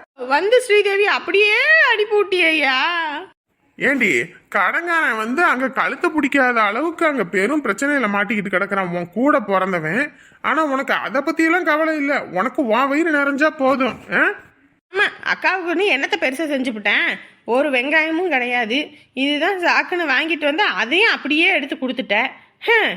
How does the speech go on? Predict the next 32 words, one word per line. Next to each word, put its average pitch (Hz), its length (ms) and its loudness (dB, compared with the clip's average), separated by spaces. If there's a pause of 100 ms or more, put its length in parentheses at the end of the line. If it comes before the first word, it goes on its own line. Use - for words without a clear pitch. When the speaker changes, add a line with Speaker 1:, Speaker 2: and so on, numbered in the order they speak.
(360)
Speaker 1:
இனிமே 294 320 0
அவன் 311 200 -2
கையிலேருந்து 320 460 0
பத்து 277 220 -2
ரூபா 370 200 4
வாங்க 359 220 0
முடியுமா? 349 360 2 (380)
Speaker 2:
ஐயோ 170 240 -4 (200)
கடவுளே, 180 440 -2
நீ 196 120 -2
எல்லாம் 196 280 -4
என்ன 196 120 -4 (160)
சென்மோனே 285 460 0 (120)
தெரியல. 185 280 -2 (140)
ச்சை. 370 160 0 (500)
Speaker 1:
ம், 339 120 2 (280)
இந்நேரத்துக்கு 285 480 0
ஒரு 285 120 0
பொம்பளை 262 300 2
பிள்ளைய 247 300 0
பெத்திருந்தா 240 420 -2 (140)
கூட 302 160 2 (560)
எப்படியாவது 269 580 0
அவன்கிட்ட 247 420 -2 (140)
இருந்து 277 400 0 (460)
அந்த 262 160 -2 (100)
சீரு 262 320 0
இந்த 247 140 -4 (100)
சீருன்னு 262 300 0 (100)
ஏதாவது 247 340 0 (120)
வாங்கலாம். 202 440 -2 (340)
ஹம், 320 200 2